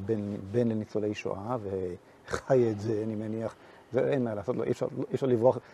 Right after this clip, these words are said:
גם אם אתה לא בן לניצולי שואה, אתה לא יכול לברוח מזה. אה, <clears throat> אה, תדלק מאוד העניין הזה את אתוס הביטחון,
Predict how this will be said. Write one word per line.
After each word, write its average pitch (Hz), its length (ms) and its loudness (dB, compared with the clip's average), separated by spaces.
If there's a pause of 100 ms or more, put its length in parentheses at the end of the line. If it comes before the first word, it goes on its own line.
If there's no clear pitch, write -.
(100)
גם 165 100 10
אם 202 100 10
אתה 170 120 10
לא 190 160 12
בן 147 220 12
לניצולי 127 460 6
שואה, 120 180 4
אתה 123 120 0
לא 135 100 8
יכול 120 180 2
לברוח 95 380 -6
מזה. 92 320 -6 (1000)
אה, 117 480 8 (120)
<clears throat> 139 240 8 (380)
אה, 113 380 4 (140)
תדלק 147 500 10
מאוד 156 520 12
העניין 127 580 8
הזה 113 340 4
את - 200 -4
אתוס 147 220 2
הביטחון, 117 640 -2